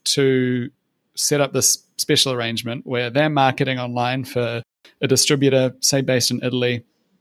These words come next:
that might be distributing some bra-, um,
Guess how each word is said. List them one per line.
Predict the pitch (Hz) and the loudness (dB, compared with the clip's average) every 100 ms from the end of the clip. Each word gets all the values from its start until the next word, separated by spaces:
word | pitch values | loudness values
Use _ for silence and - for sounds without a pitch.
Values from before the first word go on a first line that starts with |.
| _ _ _ _ | _ _ _ _
that | 127 123 123 | -4 0 0
might | 131 | 0
be | 135 | 0
distributing | 127 123 139 127 123 123 | 0 0 0 0 0 0
some | 123 123 120 123 - _ | -2 -2 -2 -6 -12 _
bra-, | 143 127 127 - | -8 -2 -2 -2
um, | 131 123 | -6 -6